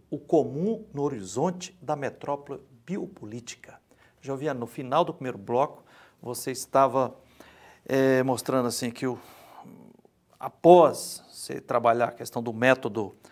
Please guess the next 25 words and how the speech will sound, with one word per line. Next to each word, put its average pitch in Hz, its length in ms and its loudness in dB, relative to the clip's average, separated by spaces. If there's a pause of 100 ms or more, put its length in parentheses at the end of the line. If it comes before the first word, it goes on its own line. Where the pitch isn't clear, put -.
(200)
da - 80 -8
cartografia, 120 1080 -2 (380)
que - 100 -18
não 120 120 -8
é 113 80 -6
simplesmente 117 520 -12
fazer 117 200 -4
uma 113 80 -6
representação 120 880 -6 (380)
da 113 80 -4
realidade, 113 680 0
mas 113 400 -8
é 120 60 -8
uma 110 100 -6
cartografia 113 720 -10
militante, 120 960 -8
ativista, 117 1040 -12 (320)
que - 120 -20
busca 127 480 -12 (120)
contribuir, 120 760 -6 (560)
eh, 117 360 4
no 110 100 -8
processo 120 380 -6
de - 40 -18
transformação. 120 920 -4